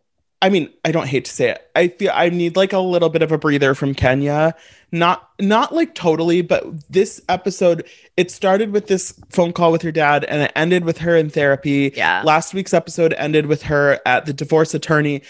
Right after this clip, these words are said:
Speaker 1: And I feel like they're, they're hitting the Kenya storyline a little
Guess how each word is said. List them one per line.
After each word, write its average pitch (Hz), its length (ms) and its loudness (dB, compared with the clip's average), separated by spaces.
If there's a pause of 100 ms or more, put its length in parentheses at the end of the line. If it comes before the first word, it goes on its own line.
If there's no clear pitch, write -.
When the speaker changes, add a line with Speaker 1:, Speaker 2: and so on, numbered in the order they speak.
(200)
Speaker 1:
And 165 140 0
I 175 60 2
feel 180 180 -2
like 175 240 0
they're, 156 420 0 (400)
they're 165 160 4
hitting 180 400 -2
the 170 100 0
Kenya 143 420 0
storyline 131 840 0
a 139 60 4
little 131 680 0